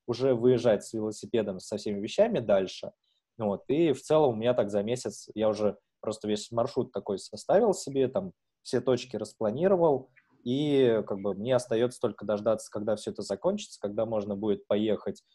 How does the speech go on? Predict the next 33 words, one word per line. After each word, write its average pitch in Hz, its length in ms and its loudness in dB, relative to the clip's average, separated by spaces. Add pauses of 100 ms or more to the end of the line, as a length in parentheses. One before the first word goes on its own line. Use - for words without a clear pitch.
(260)
за 107 160 -6
границу 147 800 -2 (360)
и, 117 500 2
ну, 107 160 -8
все - 220 -6
это 101 340 -6
воплотить 98 480 -12
в 92 40 -18
жизнь. 87 320 -12
То 95 80 -12
есть - 200 -20
в-, 101 220 -14
даже 110 240 -2
вся 117 200 -2
экипировка 113 520 -2
у - 20 -10
меня 98 160 -4
уже 95 220 -6
есть, 87 320 -10 (260)
но 110 60 -8
надо 104 200 -2
только 104 260 -6
ее 98 100 -6
протестировать. - 760 -10 (580)
А, 98 140 -4
вот. 92 180 -8
А 95 260 -4
в 101 140 -2
этом 170 320 2
году 131 220 4
я 131 180 6
еще 117 220 -4
хочу, 117 640 -2